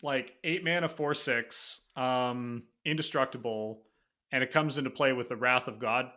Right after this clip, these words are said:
counter that you remove once, uh, and then it's left as a four six indestructible. <laughs> So, I think by modern Magic standards, that still seems really cute and, uh, harmless.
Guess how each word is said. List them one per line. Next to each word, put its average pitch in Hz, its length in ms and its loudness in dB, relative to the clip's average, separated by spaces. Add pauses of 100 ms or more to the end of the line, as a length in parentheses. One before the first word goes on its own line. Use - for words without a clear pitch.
(140)
counter 143 340 0
that 143 140 -4
you 151 120 -8
remove 151 580 -2
once, 127 500 -6 (1120)
uh, 123 220 4
and 131 120 -2
then 131 100 2
it's 127 140 -2
left 123 260 0
as 117 100 -6
a 117 40 -10
four 123 220 -2
six 127 280 -4
indestructible. 127 720 -4
<laughs> - 260 -4
So, - 240 0 (360)
I 165 80 8
think 208 180 4
by 170 140 8
modern 147 360 4
Magic 131 300 4
standards, 127 400 2
that 127 140 0
still 131 240 -2
seems 120 300 -6
really 117 240 -4
cute 120 440 -6
and, 117 340 -4
uh, 120 340 -4
harmless. 107 600 -6